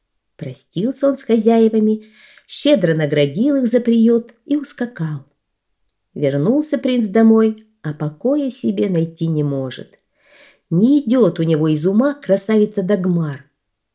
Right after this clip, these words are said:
Куда ни взглянет, куда ни пойдет, все она ему мерещится.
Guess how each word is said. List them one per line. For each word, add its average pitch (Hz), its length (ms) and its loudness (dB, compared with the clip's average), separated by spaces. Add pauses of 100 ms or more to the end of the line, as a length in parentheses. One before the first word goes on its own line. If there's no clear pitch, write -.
(260)
Куда 170 260 -4
ни 180 140 -2
взглянет, 165 720 -2 (380)
куда 226 280 4
ни 214 120 6
пойдет, 185 540 0 (260)
все - 460 -4
она 190 420 -2
ему 147 260 -2
мерещится. 151 920 -2